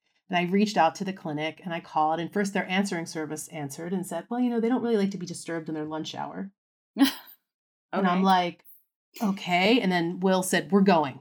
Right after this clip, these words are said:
Speaker 1: Just get in the car. We're going." So we went, and they had just come out of lunch, and this nurse who met us seemed exasperated, took us into the small room and was like, "Ah,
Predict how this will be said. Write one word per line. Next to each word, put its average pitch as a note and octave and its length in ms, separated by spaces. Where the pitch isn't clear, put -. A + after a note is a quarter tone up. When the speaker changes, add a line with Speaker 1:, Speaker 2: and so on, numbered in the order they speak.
Speaker 1:
Just - 160
get A3 60
in F#3+ 80
the F3+ 60
car. C#3+ 280
We're F3 80
going." D3 340
So G3 140
we F#3+ 100
went, G#3+ 360
and F3+ 120
they E3+ 80
had D#3 100
just G3 140
come A3 140
out F#3 100
of E3+ 120
lunch, D#3+ 260
and F#3 160
this F3 140
nurse G#3+ 300
who A3 260
met F#3 400
us E3 380
seemed A3 300
exasperated, E3+ 1300
took C#4 180
us C#4 100
into B3 160
the G3 80
small F#3 360
room F#3+ 400
and F3+ 120
was F3 120
like, F3+ 200
"Ah, - 240